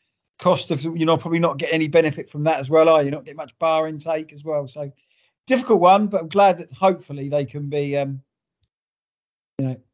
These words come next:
get somewhere. And I'm pleased they've got some, uh, long-term investment, or at least short to long-term investment, that will keep the club going. But the stadium in their own borough of Canterbury is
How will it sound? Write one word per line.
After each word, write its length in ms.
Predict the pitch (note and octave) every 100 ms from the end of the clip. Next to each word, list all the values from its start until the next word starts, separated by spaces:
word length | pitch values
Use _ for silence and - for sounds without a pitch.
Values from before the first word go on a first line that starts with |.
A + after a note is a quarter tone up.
| _ _
get 220 | - E3 -
somewhere. 420 | F3 D#3 C#3+ C3+
And 100 | C3+
I'm 140 | C3+
pleased 320 | C3 E3 D3+
they've 120 | D3+ C3+
got 160 | C3+
some, 280 | - C3+ C#3
uh, 140 | C#3 C3+ _ _ _ _ -
long-term 440 | D3+ D3+ D#3 C#3
investment, 500 | C3+ C3 C#3+ - B2+
or 120 | A#2+
at 40 | C3
least 160 | C#3+
short 260 | - D#3 -
to 80 | C#3
long-term 360 | C3 A#2 C#3
investment, 380 | C3 C3 A#2+ B2
that 60 | B2
will 40 |
keep 180 | A2 C#3
the 60 | B2
club 240 | C3 B2
going. 340 | E3 D3 B2
But 200 | B2 A#2 - _ _ _ _
the 60 | -
stadium 640 | - D3+ C#3+ C3 B2+ B2+ _ -
in 140 | C#3+
their 160 | C3 C3
own 240 | C3 B2+
borough 440 | A#2+ B2 D3+ C#3 B2+
of 80 | A2
Canterbury 500 | C#3+ C3 G#2+ A#2
is 120 | A#2